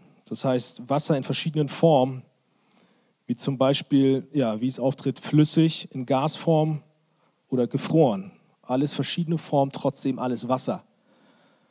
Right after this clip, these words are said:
Und das sind so ein paar Bilder, wo Menschen versuchen, die Dreieinigkeit darzustellen, um es ein bisschen zu verstehen. Aber im Endeffekt, wir sind nur Menschen.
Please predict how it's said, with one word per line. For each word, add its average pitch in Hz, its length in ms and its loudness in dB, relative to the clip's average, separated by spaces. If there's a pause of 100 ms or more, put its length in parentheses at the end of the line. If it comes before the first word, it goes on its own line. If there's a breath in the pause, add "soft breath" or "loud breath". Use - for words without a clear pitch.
(140 soft breath)
Und 185 80 -8
das 135 120 -2
sind 170 140 2
so 160 200 8
ein 147 140 2
paar 165 440 4 (260)
Bilder, 160 540 4
wo 156 220 8
Menschen 151 420 -2
versuchen, 151 520 2
die 139 100 2
Dreieinigkeit 139 600 -2
darzustellen, 143 580 -2
um 123 80 -6
es 131 140 -8
ein 123 80 -10
bisschen 160 360 -2
zu 160 140 0
verstehen. 131 600 -2 (240 soft breath)
Aber 117 100 -6
im 120 100 -4
Endeffekt, 127 580 -6 (1160)
wir 117 100 -10
sind 113 100 -10
nur 117 80 -4
Menschen. 110 320 -8